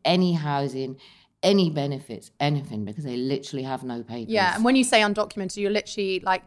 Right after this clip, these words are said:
Speaker 2: there's no passport, there's
Speaker 1: Yeah, no
Speaker 2: no
Speaker 1: passport, there's no birth certificate, there's no nothing. And
Speaker 2: Right.
Speaker 1: they've gone to school here, they speak English as their first language,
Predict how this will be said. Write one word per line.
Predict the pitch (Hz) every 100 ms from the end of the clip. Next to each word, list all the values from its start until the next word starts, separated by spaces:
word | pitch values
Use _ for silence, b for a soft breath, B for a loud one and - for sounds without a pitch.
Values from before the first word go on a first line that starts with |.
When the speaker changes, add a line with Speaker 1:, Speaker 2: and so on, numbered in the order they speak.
| -
Speaker 2:
there's | 190 196
no | 196 185
passport, | - 220 214 - 311 - - -
there's | - 135
Speaker 1:
Yeah, |
no | 139 -
Speaker 2:
no |
Speaker 1:
passport, | 190 175 185 185 185 190 -
there's | 143 147
no | 139
birth | 135 160 -
certificate, | - 151 - - -
there's | 147
no | 147 139
nothing. | 156 156 - 120 -
And | 180
Speaker 2:
Right. | 170 170
Speaker 1:
they've | - B B -
gone | 196 202
to | 180
school | - 208 202
here, | 190
they | 160
speak | 151 - 156
English | - 185 175 175
as | 175
their | 170
first | 160 170 160 165
language, | 170 170 170 160